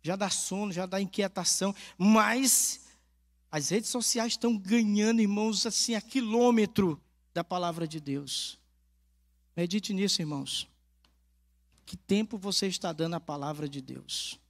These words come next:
Nós assistimos uma série só até o final, mas não lemos a Bíblia até o final.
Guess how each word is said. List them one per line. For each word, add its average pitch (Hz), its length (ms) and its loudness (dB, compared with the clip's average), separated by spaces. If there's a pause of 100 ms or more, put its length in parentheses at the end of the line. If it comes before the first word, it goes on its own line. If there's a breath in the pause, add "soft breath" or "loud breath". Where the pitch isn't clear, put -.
(2750)
Nós 160 240 0
assistimos 175 520 -2
uma 180 160 0
série 180 720 0 (880)
só - 360 -2
até 175 340 -2
o 302 100 4
final, 196 640 2
mas 202 160 2
não 247 120 4
lemos 240 260 2
a 226 80 4
Bíblia 214 280 -2
até 208 160 -2
o 202 60 -2
final. 160 420 -4